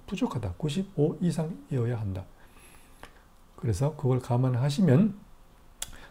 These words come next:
아이에스오 삼육육사 규정에 딱 맞지 않는다고 해서 별로 실망하시다 할 그런 그 것이 아니다. 자, 일단 그건 됐고, 그다음 나머지,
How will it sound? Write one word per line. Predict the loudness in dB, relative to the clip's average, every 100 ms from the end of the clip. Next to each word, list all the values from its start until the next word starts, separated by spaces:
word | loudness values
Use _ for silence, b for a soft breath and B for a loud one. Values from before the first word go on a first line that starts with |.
| B
아이에스오 | 4 6 6 4 2 2 2 -2 -6 -20 -20
삼육육사 | -2 4 6 6 4 2 0 0 0
규정에 | -2 0 -2
딱 | -2 0
맞지 | 0 -2 -2
않는다고 | 0 0 2 0 0
해서 | 0 0 0 0 0 -2 B B B
별로 | -2 2 2 -2
실망하시다 | -6 -2 0 0 0 -4
할 | -2 -4 -6
그런 | -4 -2 -2 -4 -14 -14
그 | -6 -4 -4 -8 -12 b b -8
것이 | -6 -4
아니다. | -2 -2 -2 -4 -6 -14 B B B B B B
자, | -4 -2
일단 | -2 2 2
그건 | 2 2
됐고, | 4 4 4 4 2 -2 -20 -20 -14
그다음 | -6 -2 -2 -4 b b b b b -4
나머지, | 4 6 6 6 4 4 2 0